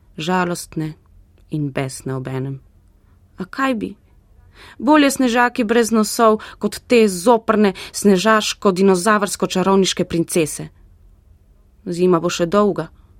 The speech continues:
In tako so naslednjega jutra vse povsod po mestu spet stali debelušni, dobrodušni snežaki in vsi ljudje so bili navdušeni. Končno spet snežaki, so vzklikali.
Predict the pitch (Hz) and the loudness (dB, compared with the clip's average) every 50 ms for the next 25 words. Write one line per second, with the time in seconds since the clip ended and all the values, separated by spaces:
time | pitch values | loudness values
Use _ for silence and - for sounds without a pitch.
0 | _ _ _ _ _ _ - - - - 175 - 175 175 - 262 - 277 240 190 | _ _ _ _ _ _ -20 -10 -4 -4 -4 -2 -4 -4 -4 -4 0 0 2 0
1 | 180 - - 240 233 240 233 185 185 175 165 185 214 208 - 220 202 196 190 - | 0 0 0 -2 0 0 0 0 0 0 0 0 -2 -2 -2 -4 -4 -4 -4 -4
2 | - - 202 208 - 226 220 - - 214 214 - - 214 202 202 196 196 196 - | -4 -2 -2 -2 0 -2 -4 -2 -2 -2 -2 -2 -2 0 2 2 2 2 0 -2
3 | - - 190 180 - - - 180 180 - - - - 175 170 170 170 165 156 156 | -4 -8 -8 -8 -8 -4 -4 -4 -4 -4 -8 -6 -2 -2 0 0 0 0 -2 -2
4 | 156 147 165 160 165 165 175 - - - 180 165 156 - - - _ - 165 160 | -2 -2 -2 -2 -2 -2 -4 -4 -4 -4 -2 -2 -2 -4 -10 -20 _ -2 0 2
5 | 160 160 160 156 175 180 175 - - 185 160 - - 170 156 147 160 180 175 170 | 2 2 0 0 0 -2 -2 -2 -2 -4 -4 -4 -4 -4 -4 -2 0 0 -2 -2
6 | 170 - - 170 160 - - - - - - 160 165 160 165 165 - - 240 226 | -4 -6 -10 -10 -10 -10 -14 -20 -20 -6 0 2 2 4 2 2 0 -2 0 0
7 | 214 226 214 170 180 196 196 185 190 - 180 170 175 170 165 165 165 160 160 151 | 2 0 0 0 0 0 0 0 0 -4 -4 -4 -2 -2 -2 -2 -2 -2 -4 -4
8 | 156 160 160 - - 165 160 160 160 170 - _ _ _ _ _ _ - - _ | -6 -8 -8 -8 -8 -6 -6 -6 -8 -10 -12 _ _ _ _ _ _ -20 -20 _
9 | _ - - - - - _ - - 311 311 302 302 - - - 254 240 226 - | _ -20 -20 -20 -20 -20 _ -2 2 4 4 4 4 2 2 0 0 0 0 0
10 | - 247 233 - - - 226 214 208 190 208 196 190 185 - - - 170 160 - | 2 2 2 2 0 0 0 0 2 2 2 0 0 -2 -4 -8 -10 -8 -8 -8
11 | - - 170 - - - - 175 165 - - 165 160 156 156 151 | -8 -8 -8 -8 -8 -8 -8 -8 -8 -6 -8 -10 -10 -10 -10 -12